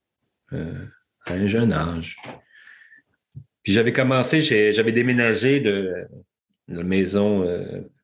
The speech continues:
de chez, de chez mes parents, euh, après dix-huit ans, après le cégep, pour aller à Vancouver. Puis je pense que c'est là où la souffrance, euh, a ouvert son capot, puis est vraiment, vraiment sortie d'une manière beaucoup plus intense. Puis je me cherchais.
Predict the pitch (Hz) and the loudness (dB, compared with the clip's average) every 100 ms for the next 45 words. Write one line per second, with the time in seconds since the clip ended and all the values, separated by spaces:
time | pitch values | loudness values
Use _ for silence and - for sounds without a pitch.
0 | _ _ _ - - - - - - 101 | _ _ _ -20 -20 -20 -16 -10 -4 -2
1 | 95 - 104 101 98 87 85 101 107 95 | 0 2 2 2 2 0 0 0 0 0
2 | 90 90 95 - 98 95 98 98 95 90 | -4 -8 -12 -4 -4 -2 -4 -2 -2 -2
3 | 87 - - - - - - _ - - | -4 -6 -16 -20 -20 -20 -20 _ -16 -8
4 | - 92 - 92 85 90 - - _ _ | -4 -2 0 0 0 -2 -4 -12 _ _
5 | _ _ _ _ _ - - 101 101 104 | _ _ _ _ _ -20 -6 -2 2 2
6 | 95 98 98 98 92 95 98 107 - - | 2 -2 -2 0 0 0 -4 -8 -10 -4
7 | 92 90 90 87 - 113 127 - 98 - | -2 -2 -6 -8 -2 0 0 -2 -2 0
8 | 98 110 117 98 95 90 90 87 - - | 2 2 2 0 -2 -6 -6 -6 -6 -6
9 | 98 - 95 101 95 - - - - - | -6 -4 -2 0 -2 -6 -12 -14 -18 -20
10 | - - - - _ _ _ _ _ _ | -18 -18 -18 -20 _ _ _ _ _ _
11 | _ _ _ _ _ - 90 87 98 98 | _ _ _ _ _ -12 -6 -2 0 0
12 | 92 85 85 82 - 98 98 85 85 85 | -2 -2 -2 -2 -2 -2 -2 -8 -8 -6
13 | 85 90 95 98 98 92 95 95 - 87 | -4 0 2 2 2 2 0 0 0 -2
14 | - - 98 95 87 82 85 90 87 87 | -6 -4 -2 -2 -4 -6 -4 -2 -2 -6
15 | 92 - 117 104 90 80 90 95 95 - | -10 -4 -2 0 -2 -2 -2 -2 -2 -4
16 | 95 101 98 - 117 - - 95 98 | -4 -2 0 2 0 0 -2 -2 -4